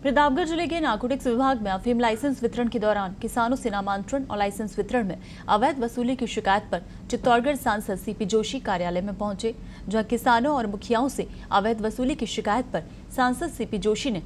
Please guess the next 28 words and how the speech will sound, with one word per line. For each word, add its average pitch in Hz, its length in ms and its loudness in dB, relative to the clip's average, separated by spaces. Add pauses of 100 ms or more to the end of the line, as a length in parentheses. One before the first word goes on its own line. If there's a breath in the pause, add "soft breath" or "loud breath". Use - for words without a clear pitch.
(260)
अधिकारियों 220 540 4
और 220 80 -2
कर्मचारियों 196 600 0
को 190 200 -2 (200)
लताड़ 185 360 2
लगाई - 260 -2 (500 loud breath)
और 202 120 6
इस 214 80 4
दौरान 220 400 8
वहां 233 200 6
तैनात 220 500 4
दैनिक 208 420 2
श्रमिक 247 380 2
की 262 100 0
शिकायत 254 380 2
पर - 180 0 (300 loud breath)
उसे 233 220 4
बुलाकर 214 560 4 (440 loud breath)
थप्पड़ 254 360 4
जड़ने 214 300 0
का 202 100 0
ये 196 100 2
वीडियो 185 320 0
भी 185 300 -2 (280 loud breath)
वायरल 160 340 2
हो 156 120 -6
रहा - 140 -6
है, - 220 -10